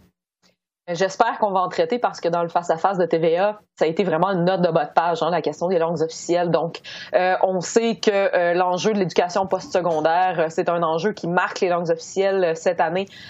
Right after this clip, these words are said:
avec, euh, notamment la crise, euh, à Sudbury. Donc, j'ai l'impression qu'on va vouloir capitaliser là-dessus pour aller, euh, inciter une partie, euh, de l'électorat franco-canadien.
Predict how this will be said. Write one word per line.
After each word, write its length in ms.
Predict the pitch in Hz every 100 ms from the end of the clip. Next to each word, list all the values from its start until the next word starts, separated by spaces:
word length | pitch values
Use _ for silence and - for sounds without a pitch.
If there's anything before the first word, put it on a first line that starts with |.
| -
avec, 300 | 160 185 -
euh, 100 | 180
notamment 360 | 175 170 170 196
la 160 | 175
crise, 500 | - - 202 208 170
euh, 120 | 175 165
à 80 | -
Sudbury. 560 | 175 190 175 170 190 202
Donc, 220 | 185 175
j'ai 100 | 180
l'impression 540 | 165 170 165 160 185
qu'on 140 | 185 170
va 100 | 165
vouloir 320 | 165 165 -
capitaliser 560 | 156 - 180 165 160
là-dessus 380 | 190 165 - 220 - - - -
pour 140 | 175
aller, 320 | 180 190 202 -
euh, 300 | 170 170 165
inciter 640 | - 214 214 233 185 233 226 - -
une 80 | 196
partie, 560 | 185 - - - 208 208
euh, 200 | 175 170
de 80 | 180
l'électorat 600 | 180 175 175 180 165 180
franco-canadien. 920 | - 170 185 180 170 165 160 190 214